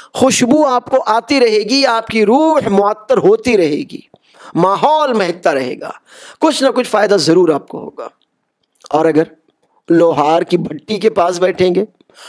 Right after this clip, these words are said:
भट्टी धोंकने वाले के पास बैठेंगे, तो या तो कोई चिंगारी आपके कपड़ों पर उड़ेगी, आपके कपड़े जल जाएंगे।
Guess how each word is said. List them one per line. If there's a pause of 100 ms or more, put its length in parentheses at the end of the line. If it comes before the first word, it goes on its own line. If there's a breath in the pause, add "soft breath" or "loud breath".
(180 loud breath)
भट्टी
धोंकने
वाले
के
पास
बैठेंगे, (580 soft breath)
तो
या
तो (1300)
कोई
चिंगारी (480)
आपके
कपड़ों
पर
उड़ेगी, (460)
आपके
कपड़े
जल
जाएंगे।